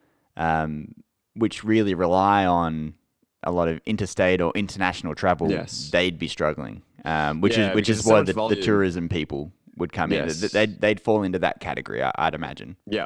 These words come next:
Speaker 2: true. So, yeah,
Speaker 1: Mm.
Speaker 2: 'cause there's so much volume of that type of accommodation, I suppose. But
Speaker 1: Mm.
Speaker 2: the, the niche or, uh, unique style
Speaker 1: Yeah.
Speaker 2: accommodation, I think, is booked out
Speaker 1: And,
Speaker 2: for, like, six months
Speaker 1: and there's
Speaker 2: in
Speaker 1: also,
Speaker 2: advance.
Speaker 1: I, I've seen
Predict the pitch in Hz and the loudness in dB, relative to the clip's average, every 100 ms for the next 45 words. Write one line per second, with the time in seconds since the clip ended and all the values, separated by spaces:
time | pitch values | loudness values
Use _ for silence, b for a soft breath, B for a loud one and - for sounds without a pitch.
0 | - _ - 104 82 78 - 117 104 123 | -8 _ -4 -2 -2 -4 -4 -2 0 -2
1 | 120 117 131 131 - 101 101 101 92 82 | -4 -4 -6 -6 -4 -2 0 0 -2 -2
2 | 87 78 - - 85 85 80 - - 82 | -2 -4 -8 -8 -6 -6 -8 -10 -6 -4
3 | 80 80 - 85 - 82 85 62 - - | -4 -4 -6 -8 -6 -6 -6 -6 -8 -6
4 | 90 90 92 87 87 87 92 92 92 92 | -2 0 0 0 -4 -4 -4 -2 -2 -2
5 | 90 - 85 80 73 71 64 76 98 - | -4 -4 -4 -2 -2 -2 -4 -6 -10 -20
6 | _ - - 90 85 80 90 87 92 92 | _ -18 -10 -6 -6 -4 -4 -2 -2 -4
7 | - - _ _ _ _ - - 85 71 | -8 -18 _ _ _ _ -12 -8 -6 -4
8 | 64 - 87 80 78 82 78 - - - | -6 -4 0 0 0 -4 -8 -10 -14 -14
9 | - - 98 87 - b b b b b | -10 -6 -6 -6 -16 b b b b b
10 | b b - 110 104 113 - 95 82 - | b b -4 -2 -2 -2 -2 -2 -4 -6
11 | _ B B B B - 123 95 92 - | _ B B B B -4 0 0 -2 -4
12 | 107 - 95 78 113 127 123 147 98 123 | -6 -4 -4 -4 0 2 4 4 4 4
13 | 113 82 73 87 - 107 - 110 104 98 | 4 4 2 2 4 2 0 -4 -2 -4
14 | 92 | -6